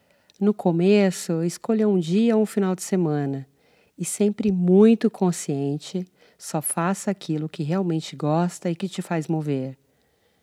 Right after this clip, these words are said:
Se perceber que não está gostando, pare na hora e arrume outra coisa pra fazer.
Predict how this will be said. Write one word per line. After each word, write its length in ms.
Se 180
perceber 600
que 100
não 140
está 260
gostando, 720
pare 300
na 180
hora 380
e 80
arrume 340
outra 260
coisa 300
pra 160
fazer. 540